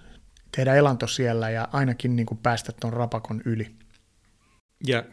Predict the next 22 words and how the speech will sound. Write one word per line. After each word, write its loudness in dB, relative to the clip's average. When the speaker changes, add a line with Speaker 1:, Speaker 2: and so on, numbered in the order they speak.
Speaker 2:
Kauaksi 0
se -4
vei, 2
että -10
sä -6
pääsit -6
rapakon -18
yli? -16
Speaker 1:
Kyllä 4
siinä 8
sit 4
hetki 4
meni. 4
Se, 4
itse 4
asiassa 2
se 6
ensimmäinen 4
reissu 0
taisi -2
olla 0
yhdeksänkymmentäkolme, 2